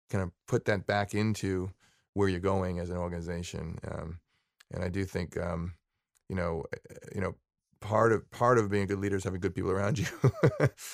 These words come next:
So I, uh, making good decisions, you know, around, you know, really who's out there, uh, helping making decisions for you, or, you know, as, on the, on the behalf of what you put together. So,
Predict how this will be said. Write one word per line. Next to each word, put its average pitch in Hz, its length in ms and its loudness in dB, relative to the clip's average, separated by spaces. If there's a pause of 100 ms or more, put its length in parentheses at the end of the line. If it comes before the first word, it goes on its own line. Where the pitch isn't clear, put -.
(240)
So 98 180 -2 (280)
I, - 20 -2
uh, 90 140 -2
making 98 280 0
good 90 100 0
decisions, 87 560 -2
you 85 120 -4
know, 85 220 -4
around, 82 360 -4
you 80 60 -8
know, 82 80 -6
really 87 280 -4
who's 92 200 -4
out 90 200 -2
there, 85 300 -2
uh, 80 180 -4 (140)
helping 92 300 -4
making 90 200 -4
decisions 87 600 -6
for 101 260 4
you, 87 300 -4
or, 80 220 -8
you - 60 -6
know, 80 120 -8
as, 78 240 -10
on 87 120 -4
the, 82 180 -8
on 87 100 -6
the 82 60 -8
behalf 87 340 -6
of 85 100 -10
what 87 200 -10
you - 60 -10
put - 160 -8
together. 85 360 -8
So, - 240 -8